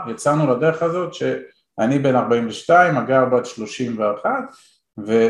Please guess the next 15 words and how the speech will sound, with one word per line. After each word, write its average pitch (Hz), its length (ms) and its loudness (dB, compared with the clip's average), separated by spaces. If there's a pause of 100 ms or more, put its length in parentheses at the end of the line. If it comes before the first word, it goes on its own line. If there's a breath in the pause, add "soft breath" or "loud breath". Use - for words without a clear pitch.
(220)
וזה 113 340 0
לא, 139 1200 4
זה, 117 80 -10 (100)
זה 120 180 2
אמצע 156 200 -2
החיים. - 380 -2 (320)
אנשים 156 300 -6
בגיל 135 240 -2
ארבעים 123 280 0
ושתיים, 175 480 2 (400 loud breath)
לרוב, 143 680 0 (200)
חולים 131 560 -8 (120)
עברו 113 280 -6
את 135 100 -4
המשבר, 135 560 0